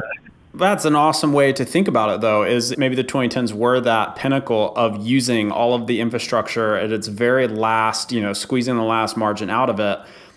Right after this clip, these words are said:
And I mean, I don't think you could find anyone that says that infrastructure doesn't need money involved in it because the supply chains, right? I mean, you saw that strain in covid,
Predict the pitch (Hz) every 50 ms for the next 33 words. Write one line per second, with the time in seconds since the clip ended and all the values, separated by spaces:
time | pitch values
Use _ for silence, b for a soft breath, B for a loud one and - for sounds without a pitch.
0 | B B B - 151 139 127 123 123 123 123 117 113 110 107 104 104 101 - -
1 | - 123 127 127 127 127 123 107 - 120 113 104 - 107 98 113 101 - 107 101
2 | 95 - - 110 113 110 104 104 101 101 101 101 98 95 - - - 104 101 95
3 | 98 98 73 98 104 113 104 - - 107 104 - - 101 90 104 101 98 - 71
4 | 101 104 101 98 101 101 101 101 98 90 80 98 95 101 95 95 95 - - 98
5 | 101 101 98 - - - - 120 117 - 160 143 143 127 - 147 127 - 139 135
6 | 123 117 - 117 104 101 98 110 110 113 117 117 120 113 107 107 104 - - 135
7 | 127 123 113 107 107 - - - 139 143 160 170 156 131 113 - 120 117 107 113
8 | 120 135 - B